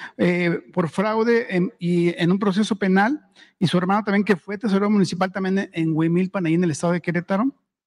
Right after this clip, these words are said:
eh, de la, de la noche a la mañana se volvió un em-, un empresario exitoso, con tres años de haber ejercido como tesorero.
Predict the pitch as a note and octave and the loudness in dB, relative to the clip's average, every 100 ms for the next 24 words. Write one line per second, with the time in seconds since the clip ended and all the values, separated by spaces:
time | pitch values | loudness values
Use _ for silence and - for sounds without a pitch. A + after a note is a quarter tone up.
0 | _ _ _ _ - F#3 F3 F3 F#3+ G3+ | _ _ _ _ -2 2 2 0 -2 -4
1 | A3 G#3 G#3 G#3+ A3+ A3+ F#3 G#3 G#3+ F#3 | -4 -2 0 -2 0 0 2 0 0 0
2 | G3+ A3 A#3 A3 A3 - A3+ A3 G#3+ F#3 | 2 2 2 2 2 0 2 4 2 -2
3 | G#3 G3+ G3+ B3+ A3+ F3 - F3 D#3+ G#3 | -2 -2 -2 -2 -2 -2 0 -2 0 0
4 | G#3 G#3 G3 F#3 E3 D#3+ D#3 - - - | 2 2 0 0 -2 -4 -6 -18 -20 -6
5 | E3 F#3 F#3+ F3+ D3+ G3 G3+ F#3+ F3 E3 | -2 0 0 -2 -4 -4 -2 0 2 2
6 | E3 E3 D#3+ F3+ G3 G3 G#3 C4+ | 0 -2 -2 -2 0 2 2 0